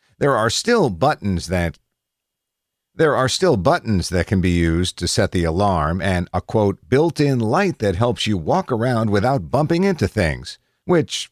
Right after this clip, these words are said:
fair enough. But at the end of the day, it's more akin to the Google Home Mini than the Nest Hub.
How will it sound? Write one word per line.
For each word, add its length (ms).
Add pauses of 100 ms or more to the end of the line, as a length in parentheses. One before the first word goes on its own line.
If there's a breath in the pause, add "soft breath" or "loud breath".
(160)
fair 220
enough. 320 (280)
But 120
at 100
the 140
end 140
of 60
the 100
day, 340
it's 200
more 280
akin 360
to 120
the 120
Google 520
Home 360
Mini 380
than 220
the 60
Nest 340
Hub. 400